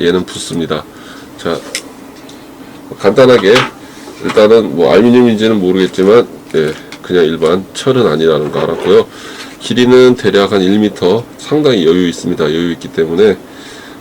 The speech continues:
어, 일 미터 사 센치라고 하는데요. 자, 그러면, 음, 일단은 가스 연결해보고 작동이 잘 되는지. 지금 집이기 때문에, 어,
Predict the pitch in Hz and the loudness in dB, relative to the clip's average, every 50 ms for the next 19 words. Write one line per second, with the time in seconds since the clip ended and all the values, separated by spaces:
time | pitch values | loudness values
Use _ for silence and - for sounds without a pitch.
0 | - - - - 87 98 104 104 98 - - 92 - - 113 - - 120 104 - | -8 -4 0 2 2 2 2 0 0 -2 -4 -8 -8 -6 -6 -6 -6 -6 -6 -6
1 | - 87 87 87 90 98 113 110 98 92 87 95 120 117 - - - - - - | -6 -6 -4 -4 -4 -4 -4 -2 -2 -2 -2 -2 -2 -4 -6 -12 -20 -20 -20 -20
2 | - - - - - - - - - 82 82 78 - - 110 113 110 107 107 107 | -20 -20 -20 -20 -20 -20 -18 -14 -10 -10 -10 -8 -2 0 2 2 4 4 4 6
3 | 110 110 107 98 - - - 90 90 87 87 87 87 87 87 87 85 82 - - | 6 4 4 2 0 -4 -10 -8 -6 -6 -6 -6 -6 -6 -8 -8 -10 -14 -16 -20
4 | - - - - - - - - - - - - - - - - - - 90 98 | -20 -20 -20 -20 -20 -18 -18 -18 -18 -18 -20 -20 -20 -18 -16 -8 -4 -2 -2 0
5 | 101 98 - - - 120 - - - 101 104 131 131 - - - 92 85 82 92 | -2 -2 -2 -2 -2 -2 -2 -2 -2 -2 -2 -2 -4 -8 -6 -4 -4 -4 -2 -4
6 | 85 90 110 120 131 113 - 92 90 101 104 - - - - - 98 92 90 85 | -4 -4 -4 -6 -6 -6 -6 -6 -6 -6 -6 -8 -14 -12 -6 -4 -2 -2 -2 -2
7 | - - 82 98 87 85 82 76 71 - 82 76 69 - - - - - - - | -4 -4 -2 0 0 0 0 -4 -8 -8 -10 -10 -10 -12 -16 -20 -20 -20 -20 -20
8 | - - - - - - - - - 98 98 98 95 95 90 - - 117 120 120 | -20 -20 -20 -20 -20 -16 -12 -8 -4 -2 0 0 0 0 -2 -4 -2 0 0 0
9 | 120 117 - 107 98 98 101 113 123 117 98 - - - - - - - - 73 | 0 2 2 2 2 4 4 4 4 4 2 0 -6 -18 -20 -20 -16 -14 -10 -8
10 | 73 73 73 71 | -8 -8 -8 -10